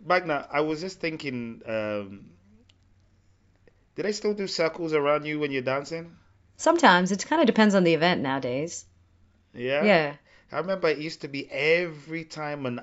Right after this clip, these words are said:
Speaker 1: artist or an instructor, uh, did any kind of movement on the dance floor, people would, like, stop and surround them and, and just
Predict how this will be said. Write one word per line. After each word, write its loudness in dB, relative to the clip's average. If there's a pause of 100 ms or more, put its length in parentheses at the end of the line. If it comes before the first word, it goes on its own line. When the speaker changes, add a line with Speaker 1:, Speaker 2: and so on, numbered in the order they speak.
Speaker 1:
artist -6
or -4
an -10
instructor, -10 (500)
uh, -4 (680)
did -8
any -4
kind -6
of -6
movement -6
on -12
the -10
dance -10
floor, -10
people -14
would, -14
like, -20
stop -16
and -18
surround -12
them -16
and, -20 (440)
and -16
just -16